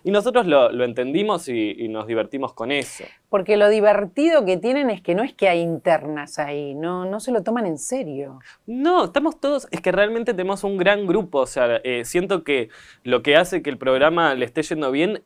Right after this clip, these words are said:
Speaker 1: es que la gente consume la, la sinergia que se genera entre nosotros.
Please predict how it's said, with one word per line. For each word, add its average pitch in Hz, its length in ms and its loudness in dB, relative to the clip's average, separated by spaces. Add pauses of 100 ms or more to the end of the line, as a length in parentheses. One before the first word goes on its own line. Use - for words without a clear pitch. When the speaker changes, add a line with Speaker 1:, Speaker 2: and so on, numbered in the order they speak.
(140)
Speaker 1:
es 131 120 -6
que 151 160 -4
la 127 100 2
gente 165 300 -4
consume 135 500 -2
la, 117 540 2
la 117 380 -4
sinergia 165 500 -2
que 120 120 -4
se 117 120 -8
genera 147 260 -4
entre 131 180 -6
nosotros. 117 760 -4